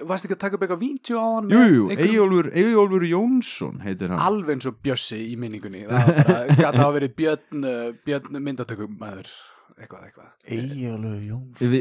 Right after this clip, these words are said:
Speaker 2: við, hérna, erum að gera, eh, vídeo saman, höfum gert nokkur. Eh, við erum, sem sagt, byrjuðum að kalla okkur Eyró film, sko. Af því að okkur fannst það svo cool að við heitum Eyjólfur og Róbert og, þú veist, Eyró, það er engin ró hérna, skilurðu. Þú veist,
Speaker 3: Já.
Speaker 2: Gvendur á Eyrinni, djöfull er þessi gaur Eyró,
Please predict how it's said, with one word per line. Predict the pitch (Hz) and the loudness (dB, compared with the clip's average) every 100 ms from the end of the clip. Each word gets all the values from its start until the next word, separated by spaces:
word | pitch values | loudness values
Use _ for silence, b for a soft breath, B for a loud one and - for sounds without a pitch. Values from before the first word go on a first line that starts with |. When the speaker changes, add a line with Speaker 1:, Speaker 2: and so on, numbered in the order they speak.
| 127 | 2
Speaker 2:
við, | 127 139 | 2 4
hérna, | 147 147 151 | 2 2 -2
erum | 151 147 | -2 -4
að | 139 | -2
gera, | 165 160 143 | 0 2 0
eh, | 107 98 87 95 | -2 -10 -10 -4
vídeo | 127 139 131 123 | -4 -2 -4 -2
saman, | 123 101 104 | -2 -2 -2
höfum | 110 110 | -2 -2
gert | 117 | -6
nokkur. | 113 101 95 - - | -6 -6 -8 -10 -14
Eh, | 98 95 98 | -8 -6 -4
við | 104 110 | -2 -2
erum, | 113 - | -4 -8
sem | 107 120 110 | -12 -10 -10
sagt, | - | -6
byrjuðum | 123 135 127 123 | -2 -2 -2 -4
að | |
kalla | 147 135 | -4 -4
okkur | 123 - | -6 -4
Eyró | 113 143 180 160 165 165 143 | -2 0 0 -2 -4 -8 -12
film, | - 170 170 170 | -10 -6 -6 -8
sko. | - - 147 - b b b b b | -12 -14 -16 -16 b b b b b
Af | 104 | -8
því | |
að | 110 107 | -6 -6
okkur | 117 120 | -8 -8
fannst | 123 | -8
það | 120 | -8
svo | 117 | -8
cool | - 147 | -4 -2
að | 123 | -2
við | 120 | -4
heitum | 110 | -2
Eyjólfur | 120 143 135 110 | 0 0 -2 -2
og | |
Róbert | 113 139 135 123 | -2 -2 -4 -10
og, | 92 | -8
þú | 107 | -6
veist, | 104 | -6
Eyró, | - 120 131 127 139 | -2 0 2 2 0
það | 135 117 | 0 -2
er | 107 | -2
engin | 127 120 | -2 -2
ró | 123 131 | -2 0
hérna, | 127 127 127 123 | -2 -2 -6 -6
skilurðu. | 120 120 123 120 - | -6 -4 -4 -4 -8
Þú | _ 120 | _ -4
veist, | 117 | -2
Speaker 3:
Já. | 107 95 87 | -2 -4 -4
Speaker 2:
Gvendur | 104 127 127 | 2 4 4
á | 123 | 4
Eyrinni, | 131 110 | 6 4
djöfull | 90 110 107 | 0 -2 0
er | 110 | -2
þessi | 98 | -4
gaur | - 113 110 | 0 0 0
Eyró, | - 113 117 98 | -2 0 2 0